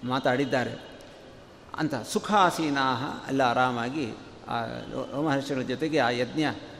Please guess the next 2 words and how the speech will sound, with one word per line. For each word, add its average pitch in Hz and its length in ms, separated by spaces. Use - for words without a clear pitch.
ಶಾಲೆಯಲ್ಲಿ 143 760
ಕೂತಿದ್ದಾರೆ. 165 840